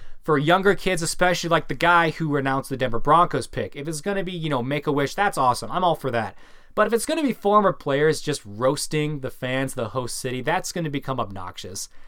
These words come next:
I'm watching the N F L draft not like a soap opera.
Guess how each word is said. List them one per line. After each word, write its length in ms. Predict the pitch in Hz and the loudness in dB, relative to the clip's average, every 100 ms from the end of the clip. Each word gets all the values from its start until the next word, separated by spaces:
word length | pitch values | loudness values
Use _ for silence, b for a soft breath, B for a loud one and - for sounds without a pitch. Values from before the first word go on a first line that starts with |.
| b | b
I'm 180 | 151 165 | -2 2
watching 380 | 180 226 226 226 | 6 6 4 0
the 160 | 196 | -2
N 140 | 160 185 | -4 -4
F 120 | - | -2
L 140 | 170 | -2
draft 460 | 123 127 139 165 - | 0 4 6 6 2
not 260 | 131 151 160 | 0 0 0
like 180 | 139 - | -6 -6
a 80 | - | -8
soap 440 | - - 131 - - | -6 -2 -2 -4 -12
opera. 320 | - - - | -12 -10 -6